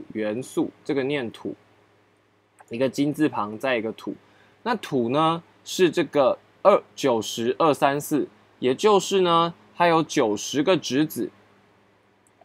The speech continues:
原子序是九十嘛，所以有九十个质子。然后呢，再来呢，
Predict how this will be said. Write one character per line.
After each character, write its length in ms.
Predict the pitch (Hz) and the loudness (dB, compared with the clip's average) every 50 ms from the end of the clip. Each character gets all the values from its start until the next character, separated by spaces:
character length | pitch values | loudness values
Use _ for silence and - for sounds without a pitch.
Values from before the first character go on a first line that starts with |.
| _ | _
原 220 | - 127 139 165 185 | -2 0 0 0 0
子 160 | 160 147 123 | 0 0 -2
序 160 | 107 160 165 | 0 0 0
是 160 | 147 143 131 | 0 0 -2
九 240 | - - 139 113 107 | -2 0 0 -2 -2
十 220 | 101 - - 107 | -4 -6 -8 -6
嘛， 200 | 110 117 113 - 110 | -4 -4 -4 -4 -6
所 180 | - - 127 | -6 -4 0
以 60 | 127 131 | 0 2
有 180 | 127 123 127 | 2 2 0
九 320 | 127 - - 120 110 107 104 | -2 -2 -4 -4 -2 -2 -2
十 300 | 104 - - - 117 127 | -4 -6 -6 -6 -4 -4
个 360 | - 143 143 135 131 120 107 | 0 0 2 2 2 0 0
质 300 | 90 - - 107 113 127 | -4 -6 -8 -8 -8 -8
子。 260 | - - - 98 - - _ _ _ _ _ _ _ _ _ _ _ _ _ _ _ _ _ _ _ _ _ _ _ _ _ _ _ _ _ _ _ _ _ _ _ _ _ _ _ _ _ _ _ _ _ _ | -8 -10 -12 -12 -14 -14 _ _ _ _ _ _ _ _ _ _ _ _ _ _ _ _ _ _ _ _ _ _ _ _ _ _ _ _ _ _ _ _ _ _ _ _ _ _ _ _ _ _ _ _ _ _
然 160 | - 131 151 | -2 0 2
后 140 | 180 214 220 | 4 4 4
呢， 280 | 202 196 185 185 185 185 | 4 4 4 4 2 2
再 180 | - 202 190 | 4 4 6
来 180 | 175 156 143 139 | 6 6 4 4
呢， 420 | 143 143 143 143 143 143 143 - | 2 0 0 0 0 0 -2 -2